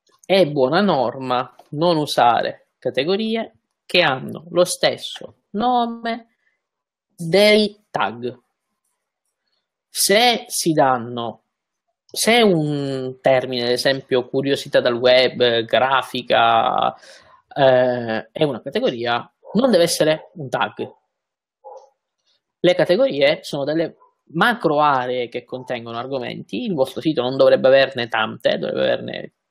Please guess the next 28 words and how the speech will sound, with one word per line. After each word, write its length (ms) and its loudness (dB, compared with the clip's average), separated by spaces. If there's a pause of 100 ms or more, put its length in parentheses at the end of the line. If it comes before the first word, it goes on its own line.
meno 300 -2
possibile, 640 -4
diciamo, 480 -4 (420)
nei 140 0
limiti 280 -2
del 160 -4
buon 240 -6
senso. 680 -4
I 120 2
tag 280 -2
possono 340 2
essere 280 -4
molti 240 -2
di 140 2
più, 240 0 (1000)
li 100 2
vediamo 360 2
qua 140 -2
sotto, 760 -4 (240)
dopo 240 -2
aver 240 4
selezionato 580 -4
la 100 -2
categoria 400 -2
adeguata, 440 0
ad 80 -4
esempio 360 -14
copywriting. 680 -6